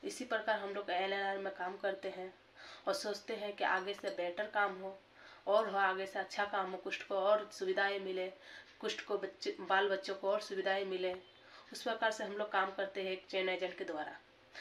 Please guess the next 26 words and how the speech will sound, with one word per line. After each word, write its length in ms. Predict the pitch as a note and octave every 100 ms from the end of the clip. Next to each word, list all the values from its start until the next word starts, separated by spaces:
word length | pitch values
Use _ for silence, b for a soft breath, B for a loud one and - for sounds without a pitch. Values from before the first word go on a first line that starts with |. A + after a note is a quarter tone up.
| B B G3
और 60 |
चक्रवर्ती 440 | - G3+ G3+ G#3 B3
सर 140 | A#3
हम 140 | G#3
लोग 120 | G#3 -
को 60 |
बहुत 240 | F#3 G3 F#3+
मदद 280 | F#3 G3
करते 280 | - G3+ G3+
हैं। 140 | G3 -
कुछ 140 | G3+
सप्ताह 300 | A3+ - G#3+
पहले 320 | G3+ G3 G3+
चक्रवर्ती 380 | G3 F#3+ F#3 G3+
सर 160 | G3+ F#3+
यहाँ 240 | F#3+ F#3
आए 240 | F3 D4 D4 G3
थे 100 | G3 - - B B B B B
और 240 | G#3 G#3+ G#3+
कुछ 360 | - A#3 - - -
लेप्रोसियों 540 | G#3 G3 G#3 G#3 A3 G#3+
को 120 | G#3+
यहाँ 240 | G3+ G3 F#3+
जिसकी 360 | F#3+ - A#3+
ज़रूरत 420 | F#3+ G3 G3+ - -
थी 200 | G3+